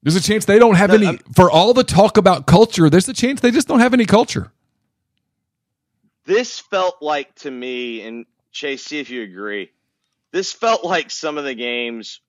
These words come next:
Speaker 2: when Ole Miss would go to Tuscaloosa in the late nineties.
Speaker 1: <laughs>
Speaker 2: Like, you're coming off probation, Alabama, and honestly, Ole Miss had better teams, and they would just find a way to lay an egg no matter what.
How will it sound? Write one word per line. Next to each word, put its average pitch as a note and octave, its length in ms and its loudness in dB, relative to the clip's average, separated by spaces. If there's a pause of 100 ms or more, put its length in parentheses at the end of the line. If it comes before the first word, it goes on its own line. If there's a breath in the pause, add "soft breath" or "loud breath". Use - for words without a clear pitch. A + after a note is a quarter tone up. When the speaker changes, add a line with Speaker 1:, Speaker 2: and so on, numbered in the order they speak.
(120)
Speaker 2:
when B2 200 -10
Ole C3 200 -4
Miss B2+ 340 -6
would A#2 160 -14
go A#2 160 -8
to A2 260 -8 (580)
Tuscaloosa A#2 1000 -6
in A2+ 80 -12
the A2 100 -6
late A#2 320 -6
nineties. G#2 720 -6 (440)
Speaker 1:
<laughs> B2+ 60 -4 (160)
Speaker 2:
Like, A#2 140 -4
you're A#2+ 120 -10
coming D#3+ 280 -2
off D3 240 0
probation, C3 680 -2
Alabama, G#2+ 800 -4 (320)
and C3 140 -4
honestly, D3+ 460 -2
Ole D#3 180 -2
Miss C#3+ 260 -6
had A#2+ 240 -6
better A#2+ 260 -4
teams, A#2+ 560 -12 (480)
and C#3 160 -6
they C#3+ 100 -2
would C3+ 160 -8
just E3 300 -6
find A#2+ 260 -6
a G#2 40 -8
way G2+ 180 -8
to G2 100 -10
lay F#2+ 220 -8
an F2+ 80 -12
egg F2 260 -8
no F#2 160 -14
matter F2 240 -10
what. D#2+ 300 -12